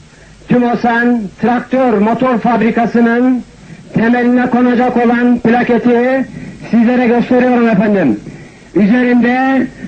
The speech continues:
TÜMOSAN Konya Motor Sanayi Tesisleri Kuruluşu, Devlet Bakanı ve Başbakan Yardımcısı Profesör Doktor Necmettin Erbakan ve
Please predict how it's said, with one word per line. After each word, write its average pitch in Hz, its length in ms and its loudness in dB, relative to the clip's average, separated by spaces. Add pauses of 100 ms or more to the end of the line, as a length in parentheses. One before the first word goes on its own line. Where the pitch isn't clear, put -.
(140)
TÜMOSAN 254 800 0 (440)
Konya 254 400 0
Motor 254 540 0
Sanayi 254 460 0
Tesisleri 247 800 0
Kuruluşu, 247 840 0 (380)
Devlet 247 420 -2
Bakanı 254 440 0
ve 247 80 0
Başbakan 262 460 0
Yardımcısı 247 1000 0 (360)
Profesör 254 580 0
Doktor 254 420 0
Necmettin 254 460 0
Erbakan 233 680 0 (360)
ve 262 260 0